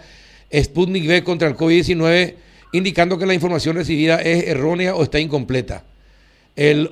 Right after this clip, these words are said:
el organismo regulador eslovaco arguyó que el material suministrado no era idéntico al descripto en la revista Medical The Lancet, que confirmó una eficacia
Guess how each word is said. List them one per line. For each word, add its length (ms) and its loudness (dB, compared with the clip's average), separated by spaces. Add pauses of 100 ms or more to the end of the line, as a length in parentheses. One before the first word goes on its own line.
el 280 4
organismo 560 2
regulador 500 4
eslovaco 560 4
arguyó 420 0
que 120 -4
el 80 -2
material 520 2
suministrado 600 0
no 140 0
era 240 2
idéntico 580 -2
al 80 -2
descripto 800 -4 (420)
en 180 0
la 100 4
revista 580 2
Medical 580 0
The 100 4
Lancet, 460 2
que 140 -4
confirmó 400 -2
una 180 0
eficacia 600 0